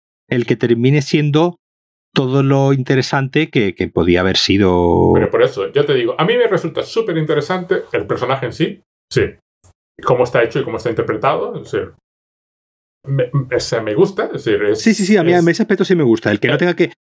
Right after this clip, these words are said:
Speaker 1: que no tenga que ser la, la rubia simpática.
Speaker 2: Sí, sí, sí, sí, no, no. Y,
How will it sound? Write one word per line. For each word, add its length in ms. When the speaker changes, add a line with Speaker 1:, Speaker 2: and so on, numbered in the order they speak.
Speaker 1:
que 100
no 60
tenga 140
que 80
ser 220
la, 260
la 160
rubia 320
simpática. 520
Speaker 2:
Sí, 80
sí, 120
sí, 140
sí, 60
no, 260
no. 120
Y, 80